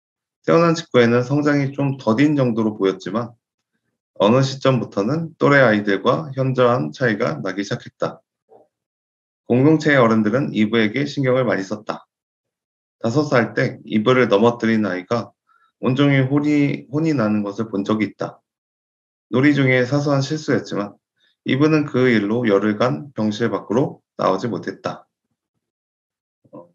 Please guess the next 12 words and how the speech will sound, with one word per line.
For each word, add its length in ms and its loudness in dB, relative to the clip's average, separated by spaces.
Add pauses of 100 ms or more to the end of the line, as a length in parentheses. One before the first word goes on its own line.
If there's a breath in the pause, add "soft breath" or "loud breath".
(580)
이렇게 280 4
나오면서 640 4 (1120 loud breath)
이브, 640 2 (1300)
이브를 520 2
이제 240 2 (480)
조금 320 0
이제 520 0 (600)
크고 440 2
힘센 380 2
내가 540 0 (560)
가엾은 500 0
이브를, 600 -2